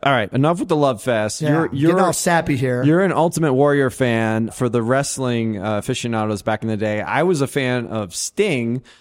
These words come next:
Speaker 1: So let's have a steel cage match here because this was a totally unplanned interview. I was supposed to interview Glenn Krieger here at Orthopreneur Summit.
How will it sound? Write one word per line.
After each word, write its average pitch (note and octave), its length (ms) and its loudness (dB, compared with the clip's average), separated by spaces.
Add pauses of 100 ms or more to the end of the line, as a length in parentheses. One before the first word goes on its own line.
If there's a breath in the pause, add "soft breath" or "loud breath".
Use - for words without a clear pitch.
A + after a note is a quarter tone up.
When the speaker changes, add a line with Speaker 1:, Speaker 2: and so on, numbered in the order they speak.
(180 soft breath)
Speaker 1:
So D3 180 0
let's D3+ 220 0
have G3+ 160 -2
a D#3+ 40 -4
steel E3+ 300 -2
cage D#3 360 -2
match G#2+ 420 -4
here A2 220 0
because G#2+ 560 -4 (380 soft breath)
this E3+ 160 0
was D3 120 0
a C#3+ 60 0
totally G#3+ 580 0
unplanned D#3 640 0
interview. A2 600 0
I A2+ 120 0
was A2+ 140 -2
supposed D3+ 260 -2
to - 60 -4
interview B2+ 340 -2
Glenn B2 280 0
Krieger A#2+ 340 -2
here A#2 180 0
at G#2 120 0
Orthopreneur B2 600 -2
Summit. F#2+ 460 -4